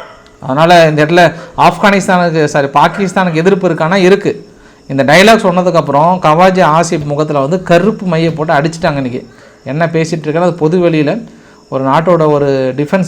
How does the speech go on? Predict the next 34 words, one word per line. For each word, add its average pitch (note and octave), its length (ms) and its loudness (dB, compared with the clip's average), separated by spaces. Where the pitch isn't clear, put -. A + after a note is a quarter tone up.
மினிஸ்டர் D#3+ 380 -2
இப்படி C3+ 320 -2
அடிக்கலாமா? C#3+ 460 -4
ஆ, D3 120 -6
சொல்லுங்க. D3 360 -4
கொடுத்திருந்தா D#3+ 500 -4
கூட D3 140 -2
நாலு C#3+ 260 -2
மாணவர்கள் D3 580 2
எழுதுறதுக்கு E3 480 4
அந்த C#3+ 180 -2
கருப்பு D#3+ 340 -2
மை C#3+ 260 -2
யூஸ் D3 160 -2
ஆகிருக்கும். C#3 440 -2
ஆ, E3+ 160 0
நீங்களா F3+ 240 -2
படிக்கிறதுக்கு F#3+ 540 2
யூஸ் F#3+ 120 0
ஆகிற F3 200 2
மாதிரி E3+ 240 -2
பண்ணிடக்கூடாது. D#3+ 580 -2
போய் F3 200 0
போய் F3 160 2
அவர் E3 160 4
முகத்துல E3 360 -2
முடிச்சு D#3+ 220 -2
அவர் G3 220 2
கழுவிட்டு G3+ 180 2
போயிடுவாரு. C#3+ 640 -4
ஆ, - 20 -8
ஏன் F3+ 340 0
இப்படி G3+ 220 -2
பண்றீங்க? C3 280 -6